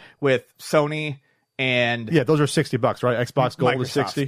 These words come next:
Speaker 1: Yeah, you could oftentimes get it for fifty if you wait and get it on sale. I think it's fifty. I don't think they have as reasonable of a family
Speaker 2: But
Speaker 1: plan, but I could be wrong. So when you compare it to everything else, they're on par. But for a long time, uh,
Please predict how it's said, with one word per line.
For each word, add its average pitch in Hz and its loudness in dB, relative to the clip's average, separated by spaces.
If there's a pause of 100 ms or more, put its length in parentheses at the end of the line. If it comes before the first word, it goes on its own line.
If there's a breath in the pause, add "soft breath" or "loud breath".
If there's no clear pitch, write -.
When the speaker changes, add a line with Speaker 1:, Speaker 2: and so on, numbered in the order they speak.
Speaker 1:
Yeah, 196 0
you 208 -2
could 202 4
oftentimes 185 0
get 156 2
it - -10
for 151 -4
fifty 135 -2
if 127 -6
you 127 -6
wait 123 -2
and 127 -8
get 117 -2
it 113 -6
on 110 0
sale. 113 -2
I 135 -8
think 117 -8
it's 113 -10
fifty. 117 -4
I 123 -2
don't 147 0
think 156 -2
they 147 0
have 131 -4
as 120 -8
reasonable 123 -2
of 113 -2
a 110 -4
family 139 0
Speaker 2:
But 120 0
Speaker 1:
plan, 147 2
but 131 -4
I 117 -2
could 156 -4
be 135 -2
wrong. 135 0 (240 loud breath)
So 190 0 (260 loud breath)
when 240 0
you 233 -8 (220)
compare 302 2
it - -4
to - -6
everything 170 -2
else, 170 2 (220 soft breath)
they're 185 4
on 185 4
par. 151 2 (140)
But 165 0
for 196 0
a 180 2
long 180 2
time, 165 2
uh, 143 -2